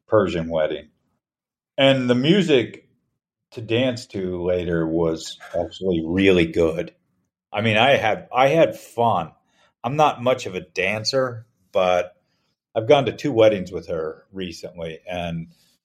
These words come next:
I've had so much fun dancing. But the, um, that music, there were some live drummers that came out onto the floor and were doing some, like, Turkish dancing, um, with everybody. That was kinda fun.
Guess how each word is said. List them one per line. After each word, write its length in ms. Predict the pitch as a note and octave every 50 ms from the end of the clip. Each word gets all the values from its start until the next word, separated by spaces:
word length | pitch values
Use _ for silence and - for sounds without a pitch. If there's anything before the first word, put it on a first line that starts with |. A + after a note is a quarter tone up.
| _ _ _ _ _ _ _
I've 160 | - C3+ C#3+
had 220 | C#3+ D3 B2+ - -
so 220 | - - B2+ B2+
much 320 | B2 B2 A2+ F#2 - -
fun 300 | - - A#2+ A2 G2+ F#2
dancing. 500 | - F#2+ G#2+ A#2 B2 A2+ - G2+ F2 E2+
But 460 | E2 D#2+ F#2 F2+ F2 F2+ - - _ _ _ - - - _ _ _ _ _ _ _
the, 400 | F#2 G2 G2+ F#2+ F#2+ F#2+ F#2 F#2
um, 380 | F2+ F2+ F2+ F2+ F2 E2+ E2+ - _ _
that 300 | - A#2+ C#3 C3 - C3
music, 500 | A#2 G#2+ F#2+ F2+ F#2+ F#2 E2 - - -
there 120 | A#2 C3+ D3
were 80 | C#3+
some 260 | - - - B2 A2
live 400 | G2+ F#2+ G2+ G#2+ A2 A2+ A2 -
drummers 460 | - - G2 F#2+ G2 G#2 G#2 G2 F#2+ -
that 160 | G2+ - -
came 220 | - G#2 G2+ G2
out 160 | G2+ G2+ G2+
onto 180 | G2+ G2+ G2+ G2
the 80 | F#2+ F#2
floor 480 | - - - F#2 F#2 F#2+ G2 G2 F#2+
and 100 | F#2 F2+
were 80 | F2 F2
doing 300 | E2+ F#2+ F#2 F2+ F2 E2+
some, 260 | - - E2+ E2 D#2+
like, 260 | E2 E2+ E2 - _
Turkish 480 | - - - F#2 E2 - E2 - - - _ -
dancing, 720 | F2+ F2 E2+ E2 E2 D#2+ - - F2+ F2 E2+ E2 E2 E2+ - _ _ -
um, 300 | F2 E2 E2 E2 E2 E2
with 200 | E2+ E2+ E2+ -
everybody. 680 | F2 E2 E2 E2+ E2 - E2+ D#2 D#2 D#2 D#2 D2+ - _ _ _ _ _ _ _ _ _ _
That 140 | - F2 E2
was 160 | D#2+ D#2 -
kinda 280 | - - E2+ D#2 D2+ -
fun. 440 | - - - D#2+ D#2+ D#2 D2 D2+